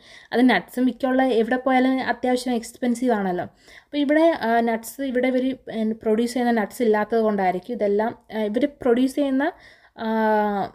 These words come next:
കപ്പലണ്ടി മാത്രമേ ഇവർ പ്രൊഡ്യൂസ് ചെയ്യത്തുള്ളൂ എന്ന് തോന്നുന്നു കൊറിയയിൽ. ബാക്കിയുള്ള നട്ട്സ് എല്ലാം പുറത്തുനിന്ന് വരുന്നതാണ്. അപ്പോൾ അതുകൊണ്ട് തന്നെ നല്ല അത്യാവശ്യം റേറ്റ് ഉണ്ട്. അപ്പോൾ നമ്മളിതെല്ലാം വാങ്ങിയിട്ട്,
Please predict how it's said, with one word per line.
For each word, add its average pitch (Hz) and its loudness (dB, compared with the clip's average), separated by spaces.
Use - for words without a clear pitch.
കപ്പലണ്ടി 302 6
മാത്രമേ 247 2
ഇവർ 233 2
പ്രൊഡ്യൂസ് 226 -2
ചെയ്യത്തുള്ളൂ 202 -2
എന്ന് 196 -2
തോന്നുന്നു 185 -4
കൊറിയയിൽ. 190 -2
ബാക്കിയുള്ള 214 0
നട്ട്സ് 233 -2
എല്ലാം 233 -2
പുറത്തുനിന്ന് 233 -2
വരുന്നതാണ്. 196 -2
അപ്പോൾ - -8
അതുകൊണ്ട് 262 4
തന്നെ 262 2
നല്ല 233 2
അത്യാവശ്യം 226 -2
റേറ്റ് 196 -4
ഉണ്ട്. 190 -6
അപ്പോൾ - -10
നമ്മളിതെല്ലാം 277 0
വാങ്ങിയിട്ട്, 233 -2